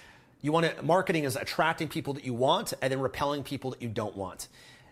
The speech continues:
And with every video that you put out, you're gonna have people that will unsubscribe.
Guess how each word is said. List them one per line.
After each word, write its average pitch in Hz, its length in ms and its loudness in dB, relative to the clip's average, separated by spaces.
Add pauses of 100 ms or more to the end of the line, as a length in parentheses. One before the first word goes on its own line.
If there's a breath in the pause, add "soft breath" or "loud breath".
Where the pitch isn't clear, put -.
(120)
And 131 200 2
with 131 180 -2
every 185 260 2
video 156 300 2
that 131 100 -8
you 113 60 -8
put 131 200 -2
out, 107 300 2 (360 loud breath)
you're 143 120 -2
gonna 170 120 4
have 143 140 0
people 143 240 -4
that 117 100 0
will 117 140 -2
unsubscribe. 143 680 0